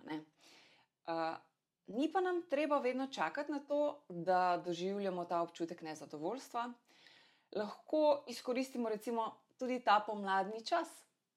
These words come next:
ki prihaja, za to, da naredimo nekaj samorefleksije in da v življenje vnesemo nekaj sveže energije.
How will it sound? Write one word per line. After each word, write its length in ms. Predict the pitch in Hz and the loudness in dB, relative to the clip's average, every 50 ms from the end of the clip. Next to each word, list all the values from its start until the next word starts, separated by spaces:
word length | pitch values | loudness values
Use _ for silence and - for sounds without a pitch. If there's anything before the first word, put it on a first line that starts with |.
| _ - | _ -8
ki 140 | - 202 | -8 -6
prihaja, 540 | 170 180 175 180 165 151 135 135 139 143 156 - _ _ _ _ _ _ _ - 170 | -4 -4 -4 -4 0 0 0 0 0 -2 -6 -10 _ _ _ _ _ _ _ -6 0
za 120 | 170 180 | 0 0
to, 200 | 175 180 185 185 | 0 2 0 0
da 100 | 175 175 | 2 0
naredimo 480 | 170 165 165 160 156 151 170 170 170 160 | 0 -2 -4 -4 -6 -4 -4 -2 -2 -2
nekaj 380 | 156 156 151 151 - 147 - - | -4 -6 -8 -10 -14 -14 -14 -12
samorefleksije 1000 | - - 240 226 233 233 214 226 220 - 208 202 - - - 208 208 196 180 - | -4 0 2 2 2 2 -2 -2 -4 -8 -12 -12 -12 -10 -6 -4 -2 -2 -4 -4
in 140 | - 185 175 | -6 -8 -6
da 80 | 165 170 | -6 -6
v 80 | 165 165 | -6 -4
življenje 480 | 170 180 180 196 220 262 277 269 247 | -6 -6 -6 -6 -6 -6 -4 -6 -6
vnesemo 540 | 196 180 190 208 226 220 - 214 196 180 170 | -8 -6 -6 -8 -8 -8 -10 -10 -10 -8 -8
nekaj 300 | 170 170 165 - - 165 | -8 -8 -8 -8 -8 -10
sveže 420 | 165 - - 147 151 151 160 - - | -10 -10 -10 -10 -10 -10 -10 -14 -12
energije. 460 | - 165 160 151 156 - - - - | -10 -10 -10 -10 -10 -12 -12 -14 -14